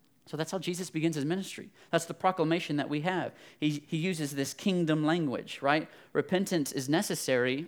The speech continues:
because the kingdom of God has come near. The kingdom of God is real. There is a, another king. There is a whole other kingdom.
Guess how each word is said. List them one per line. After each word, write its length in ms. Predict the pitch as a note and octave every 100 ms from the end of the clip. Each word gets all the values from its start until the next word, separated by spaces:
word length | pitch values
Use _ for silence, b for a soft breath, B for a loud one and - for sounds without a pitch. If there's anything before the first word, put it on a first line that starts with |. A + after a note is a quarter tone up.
| -
because 720 | C3+ D#3 - G3+ B2+ B2 C#3+ - _ b b b -
the 100 | D3+
kingdom 420 | - G3 G3+ D3+
of 140 | C3+ C3
God 440 | E3+ E3 C3+ C#3 - b b
has 160 | - C3+
come 200 | E3 D#3
near. 240 | F#3 D3+
The 120 | - C3+
kingdom 260 | D#3+ F3+
of 100 | E3+
God 140 | E3 D#3+
is 140 | C3
real. 400 | B2+ F#3 G#3+ - _ b b b b b -
There 140 | E3
is 240 | E3+ D#3
a, 280 | D3 D3+ C#3 - _ _
another 400 | - C3+ D3+ D#3
king. 300 | C#3+ G3 G#3+
There 140 | C#3 D3
is 100 | C#3+
a 140 | C3 B B _ -
whole 240 | G3 E3+
other 220 | E3+ D3
kingdom. 540 | B2+ G#3 G#3+ D3 -